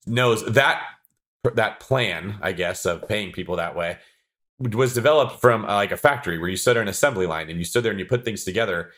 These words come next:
And so they knew you were working, otherwise your assembly line would get stacked up, and it's continued. But now you can have an employee that goes in the office and does three things the entire day, and you don't often see it because they get paid by the hour.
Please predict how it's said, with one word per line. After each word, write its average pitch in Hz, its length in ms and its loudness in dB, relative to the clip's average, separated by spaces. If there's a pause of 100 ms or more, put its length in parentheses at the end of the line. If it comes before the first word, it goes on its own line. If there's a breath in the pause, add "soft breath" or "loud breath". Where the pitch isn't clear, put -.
(120 loud breath)
And 95 160 -4
so 110 180 4
they 107 140 0
knew 143 140 2
you 131 160 2
were 117 160 6
working, 120 340 2
otherwise 107 400 2
your 95 80 2
assembly 107 380 0
line 87 240 -4
would 85 160 -6
get 87 260 -4 (380 soft breath)
stacked - 360 0
up, 90 220 0
and 104 140 -2
it's 101 120 -6
continued. 113 640 -2
But 107 160 0
now 151 260 2
you 117 160 -2
can 120 120 0
have 120 180 2
an 113 60 -2
employee 113 300 2
that 104 120 0
goes 110 180 2
in 107 60 -2
the 104 80 -2
office 113 380 -2
and 98 80 0
does 98 180 2
three 123 300 0
things 120 320 -2
the 101 120 -2
entire 101 380 -2
day, 95 260 0
and 90 140 -4
you 92 60 -2
don't 101 180 0
often 98 320 -4
see 113 240 -2
it 92 140 -4
because 90 320 -4
they 92 120 0
get 87 200 -8
paid 85 300 -6 (260)
by 95 120 2
the 95 60 0
hour. 98 420 0